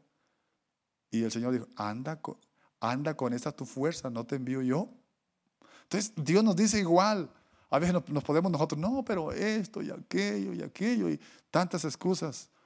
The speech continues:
Yo ya te abrí la puerta. Mire, el tiempo va a llegar para todo, para entrar a un lugar como estos, para entrar a una prisión, para entrar a una familia, para hablarle a una persona.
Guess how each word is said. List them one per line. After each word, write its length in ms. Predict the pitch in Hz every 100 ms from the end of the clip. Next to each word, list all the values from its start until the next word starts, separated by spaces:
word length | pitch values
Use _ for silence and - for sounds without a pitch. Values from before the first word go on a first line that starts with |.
| _ _ _ _
Yo 400 | - 107 117 139
ya 280 | 123 117 127
te 80 | 127
abrí 160 | 117 120
la 140 | 127
puerta. 580 | - 120 131 135 127 113
Mire, 260 | 120 135 131 - -
el 200 | 131 127
tiempo 380 | - 156 165 160
va 120 | 139
a 20 |
llegar 500 | 156 135 139 147 131 - - _ _ _ _ _ -
para 640 | 151 160 151 151 147 - _ _
todo, 420 | 147 151 131 92 - _ _ _ _ _ _
para 420 | - 139 151 143
entrar 460 | 131 120 127 135 151
a 60 | 135
un 180 | 139
lugar 420 | 151 139 127 143 151
como 240 | 165 139
estos, 500 | 131 135 - 139 131
para 260 | - 117 113
entrar 360 | 110 120 135
a 40 | 143
una 200 | 143 143
prisión, 540 | 143 - 127 131 139 - - _ _
para 260 | 139 139 127
entrar 300 | 117 135 147
a 100 | 135
una 200 | 143 151
familia, 640 | 160 139 139 143 143 143 - -
para 200 | 131 123
hablarle 380 | 117 117 143 143
a 60 |
una 180 | 135 147
persona. 600 | 143 135 127 135 147 143